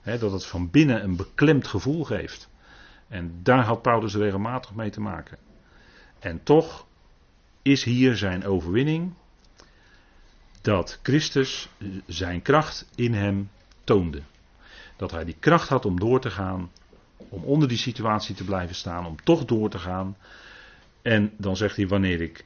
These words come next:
zwakker ben, dan ben ik machtig." En dat was natuurlijk die kracht van Christus uit vers negen.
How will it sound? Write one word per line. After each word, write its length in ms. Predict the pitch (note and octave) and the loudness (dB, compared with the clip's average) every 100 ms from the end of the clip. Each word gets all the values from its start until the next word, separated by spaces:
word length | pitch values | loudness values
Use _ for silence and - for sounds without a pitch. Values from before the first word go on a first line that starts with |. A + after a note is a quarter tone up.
| - | -12
zwakker 500 | E2 F2 B2 D3+ D3 | -8 0 2 2 4
ben, 400 | A#2+ B2 B2 C3 | 4 4 -2 -8
dan 420 | - F2 G#2 G2+ - | -10 2 2 2 -4
ben 300 | F2+ F#2 F2 | -6 -4 -4
ik 140 | - | -6
machtig." 720 | F2 F2+ - - - - - _ _ _ _ _ _ _ | -6 -4 -6 -10 -16 -18 -20 _ _ _ _ _ _ _
En 180 | - D#2+ | -14 -4
dat 180 | G2+ G2 | -2 -2
was 140 | F#2+ | -4
natuurlijk 320 | F#2 - F#2+ E2+ | -4 -2 -2 -4
die 120 | D#2+ | -8
kracht 280 | - G#2+ - | -6 -6 -6
van 140 | G2+ | -6
Christus 340 | G2+ F#2+ F#2 E2+ | -2 -2 -2 -8
uit 160 | E2+ | -10
vers 220 | - F2 F2+ | -8 -6 0
negen. 500 | A2+ A2+ E2 D2 | 4 4 0 -6